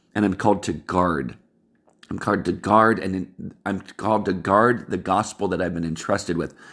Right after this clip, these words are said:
I guard it means a sense of humility. I can't believe, God, that you would allow me to tell other people about the beauty of the gospel, and that they can, that they can be seen as holy before you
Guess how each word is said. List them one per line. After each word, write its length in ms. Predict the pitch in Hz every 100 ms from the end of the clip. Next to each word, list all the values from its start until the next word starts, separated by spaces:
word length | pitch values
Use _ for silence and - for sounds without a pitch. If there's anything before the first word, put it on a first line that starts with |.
| - -
I 100 | -
guard 380 | 85 - 107 110
it 100 | - - _ -
means 300 | 110 104 -
a 80 | 98
sense 260 | - 113 104
of 100 | 95
humility. 640 | - 101 92 95 92 82 -
I 100 | 90
can't 480 | - - 123 120
believe, 460 | - 104 92 85 80
God, 260 | 98 87 80
that 140 | -
you 140 | 98 104
would 120 | 98
allow 440 | 92 95 107 127
me 400 | 113 104 90 80 - - - -
to 120 | - 117
tell 300 | - 117 113
other 260 | 107 120
people 420 | 117 - 107 113 95
about 300 | 92 92 -
the 80 |
beauty 400 | 78 90 101 101
of 100 | 98
the 80 | 85
gospel, 720 | 80 78 78 - - - 55 _ _ _ _ -
and 120 | 95
that 160 | -
they 140 | 107 107
can, 360 | 120 98 - -
that 240 | 104 87
they 100 | 104
can 200 | 120 131
be 120 | 101 104
seen 280 | - 107 90
as 120 | 80
holy 480 | - 135 143 151 151
before 500 | 135 127 135 127 127
you 280 | 90 76